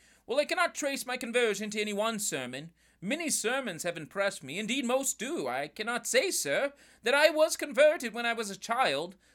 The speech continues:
but sometimes think I was,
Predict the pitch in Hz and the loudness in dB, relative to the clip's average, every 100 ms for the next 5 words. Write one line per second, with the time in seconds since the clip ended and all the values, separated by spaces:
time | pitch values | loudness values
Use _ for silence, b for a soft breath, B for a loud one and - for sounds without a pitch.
0 | b 202 - 320 415 415 381 262 269 269 | b -4 0 2 0 -4 -6 -4 -2 -4
1 | - 247 233 214 214 185 247 202 113 107 | -6 -6 -6 0 -2 0 0 2 0 -6
2 | - | -14